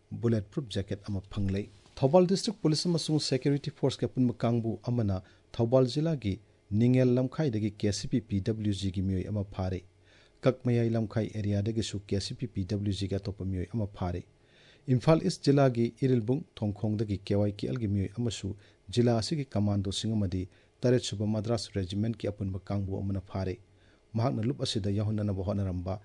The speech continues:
ꯃꯤꯑꯣꯏ ꯑꯃꯁꯨ ꯀꯜꯍꯧꯔꯦ ꯍꯥꯏꯔꯤ꯫ ꯃꯤꯇꯣꯞ ꯈꯟꯗꯣꯛꯇ꯭ꯔꯤꯉꯩꯗ ꯃꯤꯀꯣꯛ ꯊꯤꯕ ꯌꯥꯔꯣꯏ, "No N R C, no census" ꯍꯥꯏꯕ ꯈꯣꯜꯂꯥꯎꯒ ꯂꯣꯏꯅꯅ ꯍꯧꯈꯤꯕ ꯑꯍꯤꯡꯗ ꯀꯛꯆꯤꯡ ꯖꯤꯂꯥꯗ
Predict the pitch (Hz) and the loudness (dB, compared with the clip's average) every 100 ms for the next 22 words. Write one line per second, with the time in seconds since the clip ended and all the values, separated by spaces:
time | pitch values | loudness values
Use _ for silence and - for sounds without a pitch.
0 | _ _ 110 104 107 127 - - 92 90 | _ _ 0 0 0 -4 -6 -4 -4 -2
1 | 95 90 80 98 98 - _ - - - | -4 -4 -4 -4 -6 -12 _ -20 -20 -20
2 | - - 151 185 202 - 185 196 - 151 | -10 6 8 8 6 6 4 6 4 6
3 | 147 160 156 151 170 160 - 143 127 120 | 6 6 6 6 4 2 0 4 6 6
4 | 117 120 120 - _ _ _ 101 110 147 | 6 4 2 -4 _ _ _ 0 4 4
5 | 165 - 131 123 113 - 127 127 113 101 | 2 -2 2 4 2 0 0 -2 -2 0
6 | 123 131 - 104 101 104 104 104 101 104 | 0 0 -2 -2 -2 -2 -2 -2 -4 -2
7 | 98 95 104 101 98 87 - _ - - | 0 0 0 2 2 0 -6 _ -20 0
8 | 175 175 104 104 135 120 92 - _ - | 0 2 0 2 2 2 -2 -8 _ -4
9 | 110 - 113 101 104 95 92 98 | -2 0 -2 0 0 0 0 -4